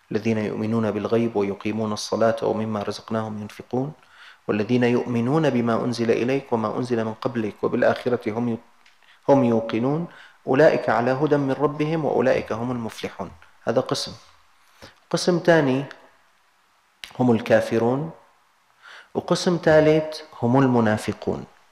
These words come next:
يقولون بألسنتهم شيئاً وإذا خلوا إلى شياطينهم قالوا إنا معكم إنما نحن مستهزئون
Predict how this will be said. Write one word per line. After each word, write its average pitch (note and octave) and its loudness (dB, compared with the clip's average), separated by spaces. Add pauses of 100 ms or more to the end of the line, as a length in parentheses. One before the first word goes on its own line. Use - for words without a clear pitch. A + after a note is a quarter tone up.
(1200)
يقولون C3 4
بألسنتهم A2+ -2
شيئاً C#3 0 (320)
وإذا A#2 4
خلوا C#3 4
إلى A#2 2
شياطينهم B2 2 (100)
قالوا A2+ 2
إنا A2+ 0
معكم G#2 -6 (520)
إنما A2+ 2
نحن G#2+ -6
مستهزئون G#2 -2